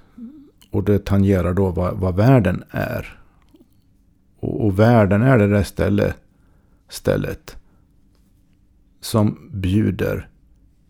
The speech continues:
människan motstånd. Och därmed ger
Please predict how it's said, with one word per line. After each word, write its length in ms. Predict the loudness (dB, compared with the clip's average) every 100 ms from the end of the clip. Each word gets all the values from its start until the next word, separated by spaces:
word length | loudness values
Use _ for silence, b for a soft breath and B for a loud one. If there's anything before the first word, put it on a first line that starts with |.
| _ _ _ _ _ _
människan 580 | -2 0 0 -2 -2 -2
motstånd. 720 | -2 -4 -6 -8 -6 -8 -14 -18 -20 _ _ _ _ _ _ _ _ _ _ _ _ -16
Och 200 | -14 -4
därmed 580 | 0 0 0 -2 -2 -4
ger 500 | -4 -4 -4 -8 -12